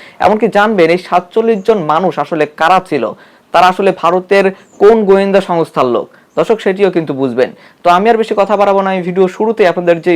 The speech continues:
ভিডিওগুলোর অংশ বিশেষ দেখিয়ে শুরু করেছিলাম, সেই ভিডিওগুলোর বিস্তারিত আলোচনা দেখাবো। তবে তার আগে বলি, যারা এখনো চ্যানেলটি সাবস্ক্রাইব করেননি, সকলে চ্যানেলটি সাবস্ক্রাইব করে পাশে থাকা বেল আইকনটি বাজিয়ে দিবেন। আর যারা ইতিমধ্যেই সাবস্ক্রাইব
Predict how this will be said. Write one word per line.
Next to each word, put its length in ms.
ভিডিওগুলোর 480
অংশ 100
বিশেষ 160
দেখিয়ে 260
শুরু 180
করেছিলাম, 340
সেই 200
ভিডিওগুলোর 480
বিস্তারিত 400
আলোচনা 340
দেখাবো। 280
তবে 200
তার 160
আগে 160
বলি, 180
যারা 140
এখনো 280
চ্যানেলটি 340
সাবস্ক্রাইব 440
করেননি, 320
সকলে 260
চ্যানেলটি 360
সাবস্ক্রাইব 360
করে 120
পাশে 220
থাকা 220
বেল 160
আইকনটি 340
বাজিয়ে 280
দিবেন। 200
আর 140
যারা 180
ইতিমধ্যেই 440
সাবস্ক্রাইব 380